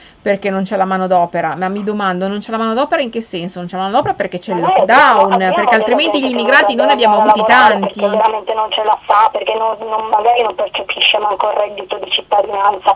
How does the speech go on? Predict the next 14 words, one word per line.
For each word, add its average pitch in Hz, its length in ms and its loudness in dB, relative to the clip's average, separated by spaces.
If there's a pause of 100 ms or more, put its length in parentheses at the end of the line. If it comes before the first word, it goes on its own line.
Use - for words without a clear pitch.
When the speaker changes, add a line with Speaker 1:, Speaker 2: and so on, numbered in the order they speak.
(240)
Speaker 2:
Perché 269 240 0
abbiamo 220 300 0
bisogno 214 340 -4
della 208 180 2
manodopera 202 680 0
straniera, 196 460 2
io 196 140 -2
vorrei 190 220 0
capire. - 460 -4 (1500)
Speaker 1:
Perché 196 520 -4
è 220 40 2
a 226 80 2
basso 175 280 -6
costo. 185 580 -2